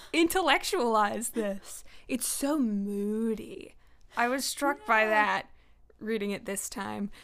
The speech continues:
Speaker 1: They're in the water, and it's dark, and she can't see his face. It's in shadow, and it's stormy, and then the cloud parts, and they see the moon.
Speaker 2: Yeah.
Speaker 1: The drama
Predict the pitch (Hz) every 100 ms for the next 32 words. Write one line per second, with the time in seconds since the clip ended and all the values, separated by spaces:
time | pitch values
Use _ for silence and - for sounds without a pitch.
0 | - - 220 220 208 214 196 196 208 202
1 | 208 208 208 202 226 - - - - _
2 | 220 214 208 - 220 - - 220 - -
3 | 220 - - 240 226 208 220 - 214 -
4 | - - 254 226 214 226 226 233 - -
5 | - - - - 262 240 240 233 226 226
6 | - - - 254 233 - - 233 240 214
7 | - - 254 240 240 240 226 262 240 226
8 | 214 214 269 277 269 262 254 247 254 285
9 | 294 277 269 254 226 - - - 233 208
10 | 214 262 302 285 208 202